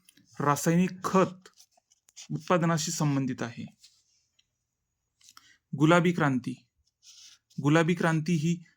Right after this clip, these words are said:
कांदे, झिंगे, औषधी उत्पादन याच्याशी संबंधित आहे.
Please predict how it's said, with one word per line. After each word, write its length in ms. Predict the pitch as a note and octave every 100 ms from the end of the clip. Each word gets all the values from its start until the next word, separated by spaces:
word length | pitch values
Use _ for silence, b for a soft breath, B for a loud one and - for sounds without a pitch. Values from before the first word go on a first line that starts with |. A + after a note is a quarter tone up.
| _ -
कांदे, 560 | C#3+ D3 D3 D#3 E3 - _ D3
झिंगे, 640 | - D3 D3 D#3 D#3+ D#3 _ -
औषधी 440 | C#3+ D3 F3 D#3
उत्पादन 580 | D#3 C#3+ - C#3+ D3+ D3+ -
याच्याशी 340 | C#3+ C#3 D3+ F3+
संबंधित 500 | - D3+ C#3 C3 B2+
आहे. 200 | C#3+ D#3